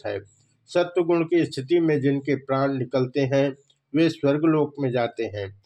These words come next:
रजोगुण में प्रयाण करने वाले नरलोक के अधिकारी होते हैं तथा तमोगुण की अधिकता में मरने वाले को नरक की यातना भोगनी पड़ती है। जो गुणों के संबंध से रहित होते हैं,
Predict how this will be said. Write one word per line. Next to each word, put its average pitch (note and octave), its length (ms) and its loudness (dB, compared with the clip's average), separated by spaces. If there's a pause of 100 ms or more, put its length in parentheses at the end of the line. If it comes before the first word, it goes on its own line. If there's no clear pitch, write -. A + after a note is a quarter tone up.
(280)
रजोगुण E3 600 2
में D#3 220 0
प्रयाण C3+ 400 0
करने C#3 340 0
वाले B2+ 300 2
नरलोक C#3 760 0
के B2+ 160 2 (380)
अधिकारी B2+ 440 0
होते C#3+ 340 2
हैं G#2 220 -4
तथा C3 500 -4
तमोगुण D3+ 560 0
की C3+ 200 -2
अधिकता A#2+ 560 -2
में A#2+ 280 -2 (400)
मरने C#3+ 320 2
वाले C#3 320 2
को C#3 240 -2 (260)
नरक D3 260 2
की B2+ 280 -6
यातना A#2+ 380 -4
भोगनी A2+ 420 -6
पड़ती B2+ 440 -6
है। G2+ 160 -8 (520)
जो D#3 180 2
गुणों D3+ 360 2
के B2+ 300 0 (340)
संबंध D#3+ 520 0
से C#3 180 -2
रहित C3 280 0 (100)
होते A#2+ 220 -4
हैं, G#2+ 240 -6